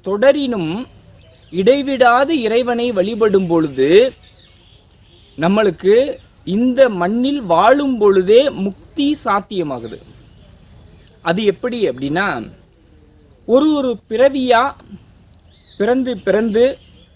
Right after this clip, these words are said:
போகக்கூடிய இந்த நம்மளுடைய வாழ்க்கை பயணத்துல இப்ப மனித பிறவியா நாம பிறந்திருக்கிறோம்.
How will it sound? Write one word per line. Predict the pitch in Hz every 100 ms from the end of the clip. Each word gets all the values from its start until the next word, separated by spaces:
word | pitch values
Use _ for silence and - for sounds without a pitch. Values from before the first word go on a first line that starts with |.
| _
போகக்கூடிய | 196 226 214 185 175 202 226
இந்த | 180 190 208
நம்மளுடைய | 190 175 175 165 165 190 226 -
வாழ்க்கை | 143 175 196 180 151
பயணத்துல | 143 151 151 135 131 170 - - - - - -
இப்ப | 180 - - 185 202 -
மனித | 147 151 165 247 277 285 262 -
பிறவியா | 196 220 220 214 208 247 254
நாம | 156 143 165 190 214
பிறந்திருக்கிறோம். | 151 143 151 135 - -